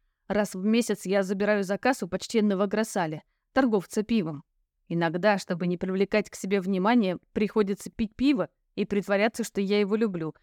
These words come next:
Но я его не люблю. Впрочем, что это я?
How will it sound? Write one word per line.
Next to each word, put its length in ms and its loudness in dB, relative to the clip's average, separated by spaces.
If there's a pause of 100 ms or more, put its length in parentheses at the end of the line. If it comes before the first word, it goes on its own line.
(340)
Но 120 0
я 180 4
его 140 4
не 160 4
люблю. 420 0 (380)
Впрочем, 420 -4 (120)
что 180 -2
это 220 2
я? 220 -2